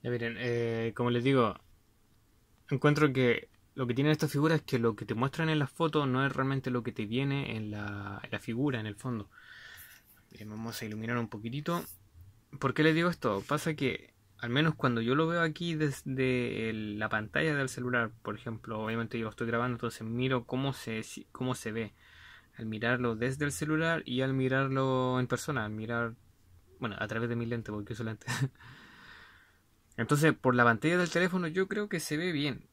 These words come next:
se ve genial y todo eso, pero, no sé, tiene sus defectos bien raros, la verdad.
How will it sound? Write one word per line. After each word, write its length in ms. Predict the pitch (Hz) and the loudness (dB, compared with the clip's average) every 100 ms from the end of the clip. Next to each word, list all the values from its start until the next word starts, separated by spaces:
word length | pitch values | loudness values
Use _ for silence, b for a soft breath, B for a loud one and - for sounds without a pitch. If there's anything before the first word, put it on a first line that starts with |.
| _ _ _ - | _ _ _ -20
se 160 | - | -12
ve 100 | 120 | -8
genial 360 | 127 123 123 123 | -6 -6 -4 -4
y 60 | 117 | -2
todo 160 | 117 | -2
eso, 340 | 113 - 87 - _ | -4 -8 -14 -18 _
pero, 560 | - 185 196 170 160 139 - _ _ _ _ _ - | -4 -2 -2 -2 -4 -8 -14 _ _ _ _ _ -20
no 60 | - | -14
sé, 260 | - 131 | -6 -6
tiene 340 | 120 139 135 131 | -4 -4 -4 -4
sus 280 | - 113 107 | -6 -10 -8
defectos 520 | 110 - - 104 101 | -8 -8 -8 -10 -6
bien 280 | 113 135 113 | -4 -4 -4
raros, 360 | 120 120 107 | 0 0 0
la 80 | 104 | -4
verdad. 340 | 104 101 110 | -6 -8 -10